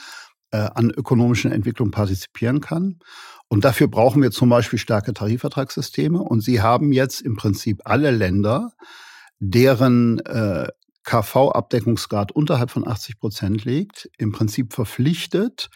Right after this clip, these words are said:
aktiv zu werden. Also die Staaten haben sich verpflichtet, natürlich gemeinsam mit Arbeitgebern und Gewerkschaften, sich an einen Tisch zu setzen und wirklich systematisch zu überlegen, welche Instrumente, welche Maßnahmen, Möglichkeiten gibt es denn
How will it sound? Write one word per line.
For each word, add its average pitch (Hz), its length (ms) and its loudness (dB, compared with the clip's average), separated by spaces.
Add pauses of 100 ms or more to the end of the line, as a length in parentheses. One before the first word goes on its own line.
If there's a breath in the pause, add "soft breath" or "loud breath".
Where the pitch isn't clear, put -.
(320 loud breath)
aktiv 107 440 -4
zu 123 220 -2
werden. 139 540 0 (200)
Also 101 280 -4 (320)
die 104 80 -2
Staaten 143 440 0
haben 131 120 0
sich 123 120 -6
verpflichtet, 120 600 -4
natürlich 135 480 -2
gemeinsam 117 680 2
mit - 180 -2
Arbeitgebern 117 600 0
und 101 160 -4
Gewerkschaften, 107 720 -6 (460 loud breath)
sich - 260 -4
an 117 80 0
einen 117 240 0
Tisch - 240 -4
zu 139 140 -4
setzen 139 360 -2
und 127 160 -2
wirklich 123 280 -2
systematisch 110 600 -2
zu - 120 -10
überlegen, 107 560 -2 (500 loud breath)
welche 123 280 0
Instrumente, 117 600 0
welche 113 240 2
Maßnahmen, 110 540 0
Möglichkeiten 110 600 0
gibt - 200 -4
es - 160 -4
denn 110 480 -2